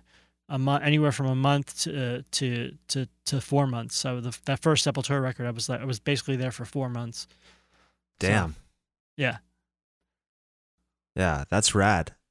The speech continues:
Speaker 2: Um, did you also, did you spend, like, lengthy periods of time in England when working on the Cure record?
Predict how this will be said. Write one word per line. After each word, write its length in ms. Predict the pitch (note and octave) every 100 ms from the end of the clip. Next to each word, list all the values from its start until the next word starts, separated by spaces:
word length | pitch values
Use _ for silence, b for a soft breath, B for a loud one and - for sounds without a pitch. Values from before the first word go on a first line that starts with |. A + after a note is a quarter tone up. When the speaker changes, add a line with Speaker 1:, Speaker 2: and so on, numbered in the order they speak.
| G#2
Speaker 2:
Um, 320 | F#2+ F2 F#2
did 200 | A2 G2+
you 200 | A2 A2+
also, 840 | F#2+ G2+ - G2+ G2 F#2+ F#2+ F#2+ - _ _ _ _ -
did 140 | F2+ F2+
you 60 |
spend, 340 | G2 - G2+ F#2+
like, 200 | F#2 G2
lengthy 560 | F#2+ G2 - G2 F#2
periods 400 | - F#2 F#2 F2+
of 80 | F2+
time 280 | - F#2 F#2+
in 120 | F2
England 420 | E2+ F2 F#2 F#2+
when 240 | F#2 F2 E2+
working 320 | F#2 - F#2+
on 100 | F2
the 80 | E2+
Cure 240 | - F#2
record? 400 | F#2 F2+ G#2+ G2+